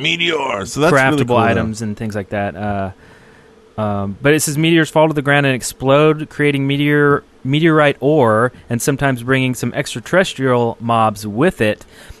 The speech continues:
Speaker 2: Maybe this explains where creepers come from. Hmm? Be quick and get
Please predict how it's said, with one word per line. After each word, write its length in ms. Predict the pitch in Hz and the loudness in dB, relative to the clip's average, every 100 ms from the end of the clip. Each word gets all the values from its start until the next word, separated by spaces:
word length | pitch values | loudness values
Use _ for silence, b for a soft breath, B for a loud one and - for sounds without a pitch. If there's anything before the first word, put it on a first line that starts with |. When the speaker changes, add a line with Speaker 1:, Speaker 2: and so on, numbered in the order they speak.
| B | B
Speaker 2:
Maybe 220 | 120 135 | 0 2
this 180 | 139 - | 0 -4
explains 400 | - - 139 123 | -12 -2 -2 0
where 140 | 127 | -2
creepers 380 | 123 202 151 117 | 0 -2 -2 -2
come 180 | 123 107 | -2 -2
from. 320 | 117 101 87 - | 0 -2 -2 -8
Hmm? 420 | 104 147 214 262 262 B - | -4 0 2 2 -2 B -4
Be 100 | 131 | -4
quick 280 | - 185 160 | 0 0 0
and 100 | 120 | -2
get 160 | 151 | -2